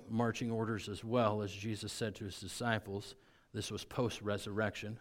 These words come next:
out of John twenty, twenty-one. So Jesus said to them again, "Peace to you, as the Father has sent me, I'll also, I also send you." There's your, uh,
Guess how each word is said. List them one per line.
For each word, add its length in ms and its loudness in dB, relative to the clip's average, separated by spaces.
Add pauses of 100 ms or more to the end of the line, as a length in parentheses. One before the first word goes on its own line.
out 80 -4
of 100 -4
John 260 -2
twenty, 340 -4
twenty-one. 580 0 (760)
So 200 0
Jesus 380 0
said 200 2
to 60 0
them 220 2
again, 400 4 (680)
"Peace 240 4
to 100 0
you, 180 8
as 120 4
the 100 -4
Father 360 2
has 100 0
sent 240 -2
me, 240 -2 (400)
I'll 300 2 (180)
also, 480 4 (480)
I 140 2
also 320 0
send 320 -4
you." 200 -2 (1200)
There's 280 2
your, 340 2
uh, 80 0